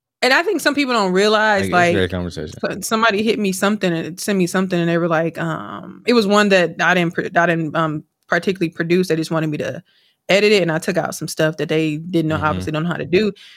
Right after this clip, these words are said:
Speaker 1: And they were like, "Yeah, um, uh, can you take this out?" And I'm like, and we use,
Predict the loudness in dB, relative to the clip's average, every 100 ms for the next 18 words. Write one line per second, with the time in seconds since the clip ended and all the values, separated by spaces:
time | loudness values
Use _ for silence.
0 | _ _ 0 4 4 4 4 2 2 4
1 | 4 2 0 0 0 -2 -2 -6 -14 _
2 | _ _ _ _ _ _ _ -20 -4 2
3 | 4 4 2 -4 -2 0 2 2 0 0
4 | 0 0 0 2 4 4 2 2 2 0
5 | -4 -2 0 2 2 0 0 -2 -6